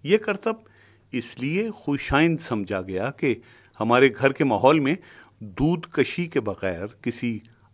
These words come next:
عاقل بالغ شہری کا تصور کرنا محال تھا۔ خاندانی دیومالا کا مزید سہارا لوں تو شہر والے گھر میں برقی کمکمے سے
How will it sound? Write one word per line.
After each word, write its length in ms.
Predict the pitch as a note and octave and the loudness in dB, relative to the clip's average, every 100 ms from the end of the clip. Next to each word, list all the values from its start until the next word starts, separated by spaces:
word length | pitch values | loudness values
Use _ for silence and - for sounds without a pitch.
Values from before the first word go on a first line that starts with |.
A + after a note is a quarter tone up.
| - | 0
عاقل 540 | G2+ A2+ - C#3+ C#3+ | 2 2 2 0 0
بالغ 500 | A#2 G#2+ G#2+ A#2+ B2 | 0 2 4 2 0
شہری 380 | - A2 G#2 A#2 | 0 -2 0 -2
کا 200 | A#2 A2 | -2 -2
تصور 460 | - G#2+ A#2+ A2+ A2+ | -2 -4 -2 -2 -4
کرنا 300 | F2 D#2+ E2 | -4 -6 -6
محال 340 | G2+ - D#3 | -6 -8 -14
تھا۔ 160 | - - _ _ _ _ _ _ _ _ _ _ - | -20 -20 _ _ _ _ _ _ _ _ _ _ -6
خاندانی 680 | - A2 G#2+ A#2+ B2+ A2+ - - | 0 0 4 4 2 0 -6 -12
دیومالا 580 | G2 G#2+ G2+ G#2 G#2+ A2 | 0 2 2 2 2 0
کا 100 | A2 | -2
مزید 420 | G2 F#2+ A2+ A#2 | -4 -4 -4 -2
سہارا 420 | A#2 G2 G2+ A2 | -4 -2 0 0
لوں 260 | G#2+ E3 B2 _ - - - _ _ | -2 -4 -6 _ -20 -20 -20 _ _
تو 100 | - | -2
شہر 320 | C3 - D3 E3 | 2 4 4 6
والے 240 | E3+ E3+ - | 4 2 2
گھر 160 | C#3+ | 2
میں 160 | D3+ D#3 - - - - | 4 2 -2 -16 -20 -12
برقی 460 | G#2+ B2 B2 - F#3+ - | 4 6 6 -2 -4 -4
کمکمے 520 | B2 B2+ - F3 G3+ | -4 -2 0 2 2
سے 180 | - | 0